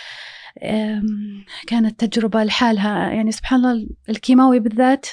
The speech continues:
آه، أنا أقدر أكتب فيه كتاب. يعني كان صعب، صعب، صعب. فالحمد لله خ-،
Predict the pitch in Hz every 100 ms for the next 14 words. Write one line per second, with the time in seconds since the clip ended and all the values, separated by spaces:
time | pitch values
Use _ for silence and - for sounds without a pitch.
0 | - - 226 220 - 226 202 202 202 -
1 | - 185 - - - - _ _ 220 202
2 | 190 - - - - - 220 220 208 208
3 | 233 220 196 220 196 175 - 202 180 -
4 | 196 - _ _ _ 202 190 190 _ -
5 | - - - _ - 262 262 262 - 285
6 | 220 214 208 208 226 226